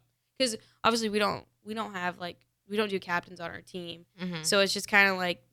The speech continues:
Speaker 1: kind of the born leaders kinda step in. And I think I'm one of, of the couple of people that have done that. And I think it's kind of created that balanced atmosphere. And also,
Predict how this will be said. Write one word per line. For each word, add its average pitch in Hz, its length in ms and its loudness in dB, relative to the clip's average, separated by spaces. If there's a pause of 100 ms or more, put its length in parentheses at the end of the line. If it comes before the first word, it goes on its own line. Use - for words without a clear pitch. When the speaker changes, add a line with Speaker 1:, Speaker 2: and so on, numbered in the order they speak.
(260)
Speaker 1:
kind 202 160 4
of 196 40 2
the 190 80 0
born 190 380 4
leaders 175 400 2
kinda 170 260 -2
step - 400 2
in. 165 220 2
And 175 100 -12
I 175 120 -4
think 175 500 -4 (480)
I'm 185 320 8
one 185 220 6
of, 185 160 -2 (460)
of 185 260 2
the 180 100 0
couple 185 280 0
of 170 80 0
people 175 240 -2
that 175 200 -2
have 170 280 -6
done 180 240 2
that. 202 240 4
And 196 100 -4
I 170 140 -12 (100)
think 175 380 -16 (600)
it's 185 220 2
kind 180 300 2
of 175 160 0
created 180 580 0
that 170 440 2
balanced 170 580 -4
atmosphere. 170 760 -8 (300)
And 311 120 8
also, 233 680 6